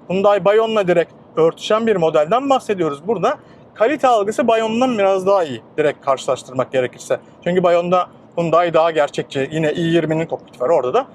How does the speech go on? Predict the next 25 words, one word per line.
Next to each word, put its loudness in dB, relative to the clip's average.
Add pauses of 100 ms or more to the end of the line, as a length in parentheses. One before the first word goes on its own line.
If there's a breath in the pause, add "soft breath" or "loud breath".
(180 loud breath)
Biraz 0
daha 0
gerçekçi -4
bir 0
yaklaşım -2
var -2
Hyundai'nin. -4 (340 loud breath)
Ee, 0
son 0
makyajda 0
birazcık 0
daha, 0 (320)
e, 2
algısı 0 (100)
güçlendirildi -2
ama -2
yine -2
de -4
burada 0
Volkswagen'in -4
biraz 0
daha 0
iyi -10
iş -16
çıkardığı -2